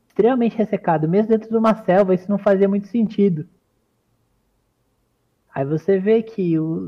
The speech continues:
os caras olham assim e falam assim: "Ah, desvio pra buscar água, né?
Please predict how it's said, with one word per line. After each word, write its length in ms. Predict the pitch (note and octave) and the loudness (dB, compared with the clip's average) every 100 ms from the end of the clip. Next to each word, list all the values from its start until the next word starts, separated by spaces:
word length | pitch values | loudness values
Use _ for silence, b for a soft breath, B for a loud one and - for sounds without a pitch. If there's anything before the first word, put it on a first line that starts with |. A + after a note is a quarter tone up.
| D#3 D#3 E3 | -12 -8 -6
os 120 | D#3 | -8
caras 360 | - D#3+ D#3+ D#3+ | -4 -2 0 0
olham 320 | D#3 E3 D#3 | 2 2 0
assim 560 | C#3+ - D#3+ F3+ F#3 F3+ | -4 -6 -6 -4 -4 -6
e 40 | |
falam 200 | F3+ E3+ | -4 -6
assim: 220 | E3 D#3 D3+ _ - _ _ _ _ _ _ _ _ _ _ _ _ | -6 -12 -20 _ -20 _ _ _ _ _ _ _ _ _ _ _ _
"Ah, 420 | - - C3+ C3+ C3 | -14 -6 -4 -4 -6
desvio 600 | C#3 C#3 C3 E3+ F#3+ F#3+ | -6 -6 -2 2 4 4
pra 180 | F#3 E3+ | 2 2
buscar 340 | E3 - - | 0 -2 0
água, 400 | C#3+ E3 D3 B2 | 2 2 0 -4
né? 460 | C3 E3+ F#3+ - | -4 0 -2 -4